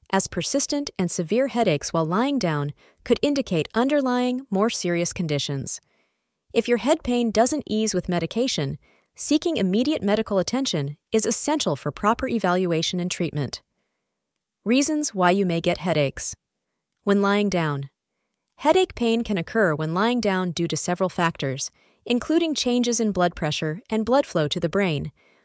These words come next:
which can increase pressure within the head. If you have underlying medical conditions that make your head sensitive to these changes, headaches may be more frequent.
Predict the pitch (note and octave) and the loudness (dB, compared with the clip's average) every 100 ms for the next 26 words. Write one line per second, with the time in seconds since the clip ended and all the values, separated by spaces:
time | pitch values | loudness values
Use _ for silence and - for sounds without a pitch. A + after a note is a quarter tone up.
0 | - F#3 - F3+ - A3 B3+ C#4 C#4 - | -4 -2 0 -2 0 0 0 -2 -4 -2
1 | F#3 - F#3+ F3 E3+ D#3+ D#3 D3 C3 _ | -2 0 -2 0 0 0 0 0 -2 _
2 | _ _ _ _ _ _ _ - A#3 D#4+ | _ _ _ _ _ _ _ -2 0 2
3 | E4+ E4+ A#3 A#3+ B3+ A#3 A3+ F#3+ F#3+ G3+ | 4 4 2 4 4 4 2 2 0 0
4 | F#3 F3 E3 F3 D3+ C#3 - - G3 A3 | -2 0 0 0 -2 -4 -2 0 0 0
5 | G#3+ E3 A3+ A3 - C4+ A#3+ E3+ - D#3 | 0 0 0 0 0 -2 0 -2 -2 -4
6 | D3 - E3 D3 D3 D3 - _ _ _ | -2 -2 -2 -2 -2 -4 -6 _ _ _
7 | _ D#4 C#4 D#3+ - - E3 F3+ F3+ F3+ | _ 6 6 6 2 -2 -2 0 -2 -2
8 | - C4+ - C#3 - | -2 -4 -2 -4 -6